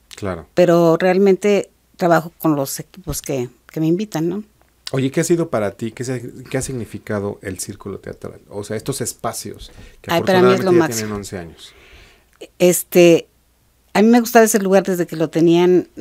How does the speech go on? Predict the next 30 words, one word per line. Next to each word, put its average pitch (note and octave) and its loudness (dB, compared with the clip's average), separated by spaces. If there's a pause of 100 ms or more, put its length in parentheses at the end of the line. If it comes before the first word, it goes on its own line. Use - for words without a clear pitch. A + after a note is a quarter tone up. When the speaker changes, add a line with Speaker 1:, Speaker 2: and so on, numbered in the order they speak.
(120)
Speaker 2:
Pereira, F3 -2
Speaker 1:
Sí. - -10
Speaker 2:
que, E3 -2
que D#3+ -6
daba D#3+ -2
clases - -6
ahí D#3+ -2
y D#3+ -6
todo, G3 -6 (400)
pero G3 4
yo A3+ 8
creo A#3+ 4
que G#3+ 0
lo F3+ 4
mejor F3+ 4
es G3 -2
hacer F3+ -4
obras F3 0
de D#3+ -6
teatro. D#3+ -4
Siempre G#3+ -2
entraba G#3 -2
y - 2
decía, E3+ -6
"Ay, F#3 -4
yo G3 -8
quiero - -10
hacer F#3 -6
algo F#3 -4
aquí". E3+ -6